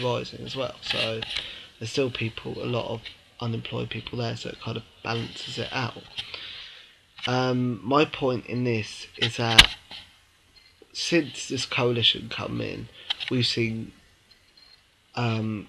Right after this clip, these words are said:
growth of nought point five percent, minus nought point five percent. Oh, but that was 'cause of snow though, so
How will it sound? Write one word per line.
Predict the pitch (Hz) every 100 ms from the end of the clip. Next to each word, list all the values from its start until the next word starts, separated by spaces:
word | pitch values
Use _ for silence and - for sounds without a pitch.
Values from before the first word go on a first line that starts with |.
| -
growth | 131 120 113 113 - - -
of | 117 110 110 - - - - _
nought | 120 127 -
point | 123 107 -
five | 123 143 -
percent, | 151 175 180 - - - - - - - -
minus | 117 110 165 240 180 120 -
nought | 120
point | - 101 - - - -
five | 110 107
percent. | 120 110
Oh, | 127
but | 131
that | 143 120
was | 120
'cause | 120 113
of | 107
snow | - 120 110
though, | - 82 110
so | - 110 104